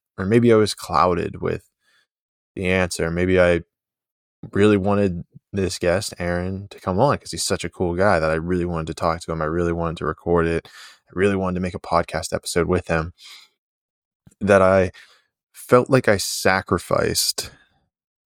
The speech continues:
the integrity of the podcast to have him on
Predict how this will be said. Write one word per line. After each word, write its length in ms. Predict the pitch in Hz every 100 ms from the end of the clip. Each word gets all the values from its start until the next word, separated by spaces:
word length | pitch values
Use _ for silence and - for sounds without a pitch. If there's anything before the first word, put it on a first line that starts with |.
| _ _ _ _ _ _ _ _ _ _ _ _ _ _ _ _ _ _ _ _ _ _ _ _
the 120 | 104
integrity 600 | 101 92 - 107 107 104 98
of 140 | 87
the 100 | 87
podcast 800 | - - 90 85 - 87 78 -
to 80 | 85
have 220 | 85 82
him 180 | 85 82
on 460 | 98 104 80 82